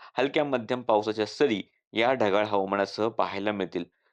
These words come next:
सध्या तरी खूप मुसळधार पाऊस होईल अशी शक्यता दिसत नाहीये. क्वचित हलक्याशा पावसाच्या सरी या पाहायला मिळण्याचा अंदाज हा दिसतोय. सोबत विजांची शक्यता सुद्धा राज्यात सध्या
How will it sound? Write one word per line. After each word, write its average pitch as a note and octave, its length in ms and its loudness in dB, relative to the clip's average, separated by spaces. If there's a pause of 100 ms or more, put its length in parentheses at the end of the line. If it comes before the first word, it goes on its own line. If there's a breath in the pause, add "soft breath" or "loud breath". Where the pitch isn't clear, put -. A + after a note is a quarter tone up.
(100)
सध्या B2+ 320 0
तरी D3+ 160 0
खूप D3 280 -4
मुसळधार B2 600 0
पाऊस B2 400 0
होईल B2+ 160 0 (340)
अशी G#2 240 -4
शक्यता G#2+ 520 -2
दिसत G#2+ 500 -4
नाहीये. G#2+ 420 -2
क्वचित - 460 -2
हलक्याशा A2 500 -4
पावसाच्या G2 400 0
सरी G2+ 300 -2 (300)
या G2+ 140 2
पाहायला G#2 420 0
मिळण्याचा F#2 420 -2
अंदाज F2+ 300 2 (420)
हा G#2 60 2
दिसतोय. G2+ 320 -2 (500)
सोबत D3 300 2
विजांची C3+ 480 -2
शक्यता B2 420 -2
सुद्धा B2 440 -2 (300)
राज्यात G#2 380 0 (100)
सध्या G2+ 520 -2